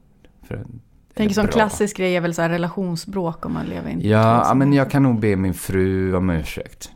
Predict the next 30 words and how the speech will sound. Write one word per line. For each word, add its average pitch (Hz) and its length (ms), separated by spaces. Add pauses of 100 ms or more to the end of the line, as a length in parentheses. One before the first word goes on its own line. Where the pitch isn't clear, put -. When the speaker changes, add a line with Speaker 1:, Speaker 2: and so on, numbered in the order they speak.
(100)
Speaker 1:
Det, 87 460 (180)
det 87 100
kan 73 180
jag 76 80
göra. - 300 (320)
Speaker 2:
Mm. 185 280 (480)
Speaker 1:
Det, - 180
eller 101 140
det 98 80
gör 78 340
jag 82 200
ju 90 360
när 82 160
jag 82 60
har 82 80
gjort 80 160
fel, - 380
liksom. - 400 (880)
Men 101 160
det, 113 340 (1080)
förlåtelse 117 920
har 120 160
aldrig 113 160
varit 101 180
en 98 200
jättestor 101 880
grej 95 320
i 98 60
mitt 85 240
liv. - 220